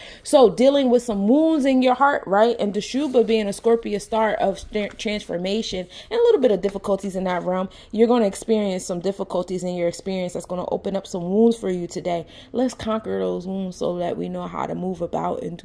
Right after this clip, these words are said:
and move forward. You know, today's a day of eight, so allow it to empower you instead of weaken you, because we like strong solar plexus chakras, right? We wanna say shit with all ten toes down, with our whole big voice. All right. So that's what I got for you today.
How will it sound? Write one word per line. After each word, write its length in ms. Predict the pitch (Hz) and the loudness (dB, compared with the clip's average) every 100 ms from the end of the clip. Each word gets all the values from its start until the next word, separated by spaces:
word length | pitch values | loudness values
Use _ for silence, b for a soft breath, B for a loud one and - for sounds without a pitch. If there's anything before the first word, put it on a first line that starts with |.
| - | -10
and 160 | 185 190 | -6 -2
move 180 | 208 202 | -4 -4
forward. 540 | - 196 180 160 - B B | -4 -2 -2 -4 -8 B B
You 140 | 190 185 | -6 -4
know, 160 | 180 | -4
today's 360 | 180 185 180 190 | -6 -2 -2 -2
a 40 | |
day 240 | 185 175 180 | -2 -2 -2
of 100 | 170 | -6
eight, 260 | 202 196 - | -8 -8 -10
so 100 | - | -10
allow 360 | 180 170 214 - | -10 -8 -8 -8
it 140 | - | -8
to 100 | 214 | -10
empower 640 | - 92 - - 214 220 185 | -10 -10 -10 -4 0 0 -2
you 240 | 180 175 | -4 -6
instead 340 | 160 - - | -8 -4 -2
of 160 | 180 160 | -2 -2
weaken 480 | 190 240 - 185 175 | -2 -2 -2 -4 -4
you, 280 | 170 160 156 B B - | -6 -8 -12 B B -6
because 280 | - 185 | 0 2
we 100 | 202 | 4
like 240 | 240 160 165 | 4 4 0
strong 640 | - - - 262 254 220 | -2 0 6 8 8 4
solar 260 | - 190 180 | 0 -2 -2
plexus 400 | 196 170 - - | -2 -4 -4 -4
chakras, 400 | 165 180 - 190 | -4 -6 -6 2
right? 320 | 240 240 - b b - | 4 2 -4 b b -4
We 80 | 240 | 0
wanna 180 | 247 | 0
say 160 | 202 214 | 0 -2
shit 300 | - 254 226 | 0 2 2
with 120 | 180 | 2
all 200 | - 240 | 4 4
ten 260 | - 285 269 | 4 0 0
toes 300 | 254 226 180 | 2 0 2
down, 300 | 208 190 - b b | 2 2 0 b b
with 160 | 196 202 | 2 4
our 120 | 170 | 6
whole 240 | 233 285 | 6 6
big 240 | 196 262 190 | 8 4 4
voice. 420 | 165 - - - _ _ _ _ | -6 -6 -14 -20 _ _ _ _
All 140 | 175 175 | -2 0
right. 300 | 202 226 B B - | 0 -2 B B -10
So 140 | 214 | 0
that's 180 | 220 226 | 2 2
what 100 | 247 | 2
I 80 | 240 | 2
got 200 | 233 233 | 0 -2
for 80 | |
you 100 | 220 | -6
today. 420 | 208 220 185 185 | -4 -4 -4 -4